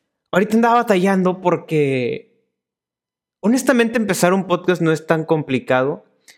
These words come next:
La verdad, cuando yo empecé el lunes fue impulsivo, o sea, nada más grabé algo, lo subí y, pues, ni logo tenía, o sea,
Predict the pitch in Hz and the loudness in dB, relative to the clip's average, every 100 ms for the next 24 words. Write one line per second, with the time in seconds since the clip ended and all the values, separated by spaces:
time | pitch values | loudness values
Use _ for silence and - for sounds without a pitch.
0 | _ 147 151 160 180 - 180 151 143 151 | _ -2 2 2 0 -2 0 2 2 0
1 | 151 156 156 160 147 151 160 - 156 156 | -2 -2 0 2 2 0 0 0 -2 0
2 | 143 127 190 160 123 127 127 127 123 135 | -2 0 0 0 0 -2 -2 0 0 -2
3 | 147 - _ _ _ _ _ _ - 139 | -2 -8 _ _ _ _ _ _ -6 0
4 | 123 131 156 170 175 196 180 139 127 123 | 2 2 2 2 2 2 0 -2 -4 -2
5 | 165 214 180 - 143 147 143 180 214 208 | 0 0 0 0 0 2 2 2 0 0
6 | 170 262 254 143 143 | 0 2 2 0 0